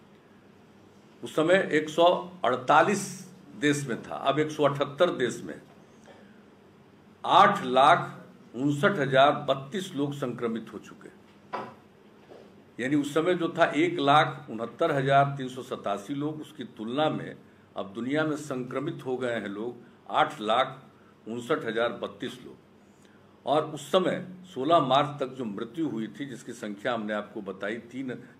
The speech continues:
छह हजार पाँच सौ तेरह, अब मृत्यु हो गई है पूरे दुनिया में,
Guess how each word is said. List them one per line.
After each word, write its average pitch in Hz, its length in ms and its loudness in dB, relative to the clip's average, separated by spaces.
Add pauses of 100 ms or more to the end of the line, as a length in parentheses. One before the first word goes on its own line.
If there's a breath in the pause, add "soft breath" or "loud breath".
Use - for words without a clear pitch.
छह 151 240 2
हजार 117 220 2
पाँच 104 280 -6
सौ - 140 -12
तेरह, 98 420 -4 (880 loud breath)
अब 185 420 0 (120)
मृत्यु 147 460 -4
हो 151 180 0
गई 135 220 2
है 120 440 -2
पूरे 123 200 -4
दुनिया 110 380 -4
में, 98 320 -10